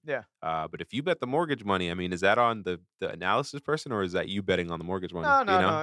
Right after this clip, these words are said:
Speaker 1: It's,
Speaker 2: know what
Speaker 1: it's
Speaker 2: I'm
Speaker 1: just
Speaker 2: saying?
Speaker 1: a, it's just a poker. Like, I get mad at the weatherman when he wrong.
Speaker 2: Oh, facts.
Speaker 1: <laughs> Yeah.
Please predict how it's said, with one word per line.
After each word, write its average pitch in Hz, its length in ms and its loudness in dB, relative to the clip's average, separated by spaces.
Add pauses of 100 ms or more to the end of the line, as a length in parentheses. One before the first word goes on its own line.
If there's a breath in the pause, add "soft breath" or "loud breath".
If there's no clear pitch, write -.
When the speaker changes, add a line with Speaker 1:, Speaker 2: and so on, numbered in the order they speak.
Speaker 1:
It's, 208 80 0
Speaker 2:
know 202 60 4
what - 60 6
Speaker 1:
it's - 120 0
Speaker 2:
I'm 101 60 6
Speaker 1:
just 104 80 0
Speaker 2:
saying? 196 160 2
Speaker 1:
a, 196 40 -2
it's 190 80 -4
just - 200 -2
a 151 40 0
poker. 143 360 0
Like, 165 160 4
I 226 80 6
get 202 160 2
mad 151 140 4
at 160 100 0
the 156 40 -4
weatherman 165 320 0
when 196 120 -4
he 302 40 -8
wrong. 135 320 -6
Speaker 2:
Oh, 110 160 6
facts. 113 360 -2
Speaker 1:
<laughs> - 0 -
Yeah. 226 160 6